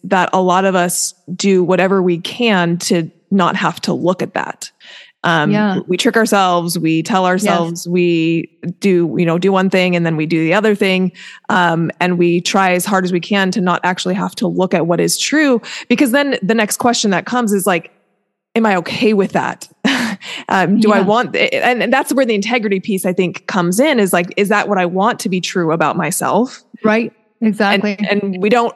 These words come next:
Speaker 1: often want what is true to be true about us, and we try to hide from it.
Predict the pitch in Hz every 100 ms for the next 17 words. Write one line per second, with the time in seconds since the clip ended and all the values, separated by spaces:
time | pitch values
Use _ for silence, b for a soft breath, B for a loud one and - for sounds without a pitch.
0 | - 220 - 220 214 202 190 196 202 202
1 | 202 - 208 170 - 202 170 160 180 170
2 | 139 131 127 180 175 180 - 160 - 147
3 | - - - -